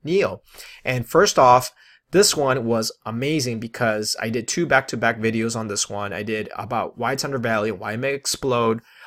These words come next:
Um, it was at eight dollars when I covered it. It kind of went down the hill. It was all over the map. And now all of a sudden it had this massive wave pump and all the way to fifty-eight dollars and sixty-three cents to, for today's current price for an R O I of seven hundred percent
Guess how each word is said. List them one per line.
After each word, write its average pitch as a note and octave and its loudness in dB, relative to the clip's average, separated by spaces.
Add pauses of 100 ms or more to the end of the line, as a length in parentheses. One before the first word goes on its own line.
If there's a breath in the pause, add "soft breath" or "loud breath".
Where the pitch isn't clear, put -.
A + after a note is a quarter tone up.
(120 loud breath)
Um, A2 -4
it A#2 -4
was A#2+ -2
at G#2 -2
eight D#3 -2
dollars C#3+ 4
when B2 -2
I A2 -2
covered B2 -2
it. F#2+ -2 (180)
It G#2 -10
kind C#3+ -4
of C3 -2
went G#2 -6
down B2 -4
the G2 -8
hill. B2+ 2
It G2+ -2
was A2 -6
all B2+ 0
over C3 0
the A#2 -4
map. G#2+ -6 (340 loud breath)
And A2 -8
now C#3+ 0
all C3 2
of A#2+ 0
a A#2 -4
sudden B2 -4
it A#2 -4
had B2 -6
this G#2+ -12
massive A#2 -4
wave A2+ -4
pump G2 -8
and A2 -12
all A2+ -4
the A#2+ 0
way A#2+ 0
to A#2 -12
fifty-eight B2+ -4
dollars A2+ -2
and G2 -10
sixty-three A2+ -8
cents - -8
to, A#2 -10
for A2 -8
today's G2 -8
current - -12
price - -4
for A#2+ -8
an A2+ -8
R D3 2
O C3+ 4
I A#2+ 2
of - -8
seven D#3 -4
hundred C3+ -6
percent A2+ -8